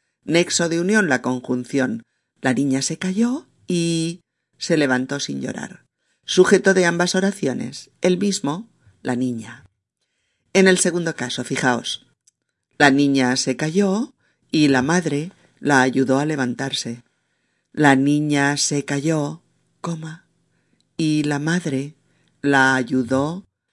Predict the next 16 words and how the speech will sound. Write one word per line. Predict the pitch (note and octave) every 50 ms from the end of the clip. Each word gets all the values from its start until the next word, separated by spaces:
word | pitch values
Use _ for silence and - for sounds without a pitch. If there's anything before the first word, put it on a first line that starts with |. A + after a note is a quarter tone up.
| _ _ _ -
a | - D3+ C#3+
levantarse. | C#3 C3+ C3 B2+ B2 A#2 A#2 - B2 A2+ A2+ A2+ - - - - A#2+ A#2 - - _ _ _ _ _ _ _ _ _ _ _ -
La | - B2+ C3
ni-, | A#2 A#2 B2+ A#2+ B2 -
la | C3+ C3+
niña | B2+ B2 D3+ D#3 D3+ D#3 D#3
se | D3+ - E3
cayó, | D#3+ - F3 E3+ G3 G#3+ G#3 G#3 A#3+ E4+ - - _ _ _ _ _ _ _ _ _ _ _ _ _
coma, | - F3 F3 E3 E3+ F3+ A3 B3 - -
más | B2+ B2 A#2 A#2
sí, | - - F#3+ F#3+ F#3+ G3+ A#3 - _ _ _ _ _ _ _ _ -
que | G#3+ G3+
introduce | G3 F#3+ G3 G#3 A3+ G#3+ C#4 D4 C#4 - - B2+ - - _ _ _ _ _ _ _ _ _ _
una | - E3+ F3 D#3+ C#3 B2 - -
segunda | - - C3 B2+ B2+ C3+ C3 C3+
oración | C#3+ D#3+ F#3+ A3 A3+ - D4 D4+ D#4 E4